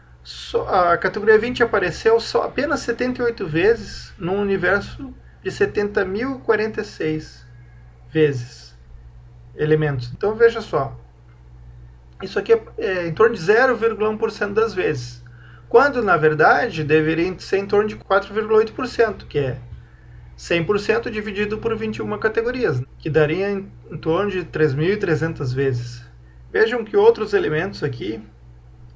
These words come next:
aparecem até mais vezes, né, de, do que três mil e trezentos.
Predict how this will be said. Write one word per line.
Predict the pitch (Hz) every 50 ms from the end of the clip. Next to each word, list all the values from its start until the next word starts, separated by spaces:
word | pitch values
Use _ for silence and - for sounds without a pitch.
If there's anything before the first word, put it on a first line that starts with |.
| - - - - - - - - -
aparecem | - - - - - 214 220 214 208 214 214 214 - 220 202 202 196 196 196 196 - - - - - - - - - - - - - -
até | - 165 156 - 196 214
mais | 226 226 220 233 247 240 180
vezes, | 156 160 180 185 175 165 143 127
né, | 143 143 139
de, | 131 127
do | 131 131 131 127 131 135
que | 123 - 147
três | - - 143 139 127
mil | 143 139 143
e | 139
trezentos. | - 143 131 123 143 139 - - - - - -